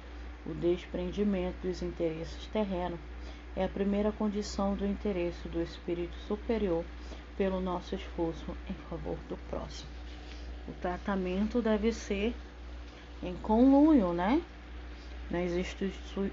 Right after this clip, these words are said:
instituições doutrinárias, onde a,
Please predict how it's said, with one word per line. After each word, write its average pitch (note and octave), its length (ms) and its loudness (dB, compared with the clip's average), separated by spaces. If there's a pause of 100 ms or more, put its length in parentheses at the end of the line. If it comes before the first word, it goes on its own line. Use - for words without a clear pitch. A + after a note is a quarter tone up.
(160)
instituições F#3+ 800 2
doutrinárias, F3 800 2 (680)
onde F3+ 720 2 (1300)
a, - 40 -6